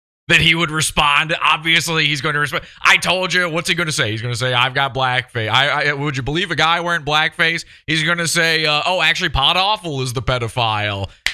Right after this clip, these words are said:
Shocking. He does all those things and more. It's a really ridiculous stream. We're gonna go over that tonight, but I thought I'd give you a preview of the new website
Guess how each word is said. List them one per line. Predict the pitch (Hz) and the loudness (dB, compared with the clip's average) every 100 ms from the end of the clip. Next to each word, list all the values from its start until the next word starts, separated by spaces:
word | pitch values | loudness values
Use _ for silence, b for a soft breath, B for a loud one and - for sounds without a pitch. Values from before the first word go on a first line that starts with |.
| B | B
Shocking. | B - 131 110 95 101 | B 2 2 0 -4 -2
He | 117 | -2
does | 131 127 | 0 0
all | 131 131 | -2 -2
those | 127 127 | -2 -2
things | - 127 127 - 175 | -2 -2 -2 0 4
and | 185 185 175 | 4 4 0
more. | 151 170 160 127 113 113 _ _ - | -2 -2 0 -2 -4 -6 _ _ -6
It's | |
a | 151 | -4
really | 143 196 190 | 0 0 0
ridiculous | 160 151 160 139 131 127 | 0 0 0 0 0 0
stream. | - 127 110 | 0 -2 -2
We're | 113 | -2
gonna | 147 151 | -2 -2
go | 156 143 | -2 -2
over | 135 | 0
that | 127 127 | 0 0
tonight, | 127 127 123 113 | 0 0 0 0
but | |
I | 147 | -2
thought | 151 185 | 0 0
I'd | 180 | 0
give | 156 139 | -2 -2
you | 135 | -2
a | |
preview | - 147 151 165 156 175 175 | -4 -2 -2 0 0 0 0
of | 143 120 | -4 -4
the | |
new | 139 139 | -4 -2
website | 123 131 139 - 151 160 | -2 -2 -2 0 0 0